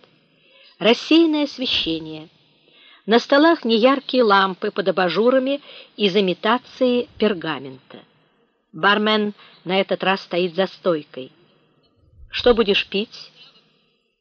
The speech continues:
"Кофе, я устала". "Кофе и одно шотландское", заказывает Оливье. Я все никак не могу привыкнуть, что брат уже пьет.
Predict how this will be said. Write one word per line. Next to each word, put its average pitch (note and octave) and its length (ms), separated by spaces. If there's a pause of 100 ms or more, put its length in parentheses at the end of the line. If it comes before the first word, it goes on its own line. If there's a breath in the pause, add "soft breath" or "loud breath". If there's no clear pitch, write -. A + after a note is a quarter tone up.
(200)
"Кофе, - 420 (320)
я F3 160
устала". F3+ 500 (720 loud breath)
"Кофе D#4 380 (100)
и G3+ 60
одно A3+ 300
шотландское", D#3+ 800
заказывает D#3 600
Оливье. D3 460 (1500)
Я F3 200
все - 180
никак A#3+ 580
не C#4+ 80
могу C#4+ 260
привыкнуть, C4 600
что - 220
брат B3 360
уже B3 220
пьет. F#3 380